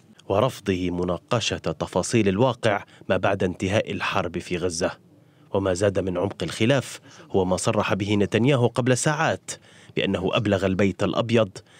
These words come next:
أنه يعارض قيام دولة فلسطينية في إطار أي سيناريو لما بعد الحرب،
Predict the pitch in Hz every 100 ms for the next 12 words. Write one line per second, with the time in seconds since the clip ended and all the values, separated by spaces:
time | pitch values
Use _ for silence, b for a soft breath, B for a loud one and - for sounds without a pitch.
0 | B - 98 90 92 98 92 113 113 92
1 | - - 101 104 98 90 107 98 85 92
2 | - 90 - 117 139 120 107 b b b
3 | b - 202 170 180 147 - - 101 92
4 | - 110 98 95 95 95 92 85 87 90
5 | - 107 87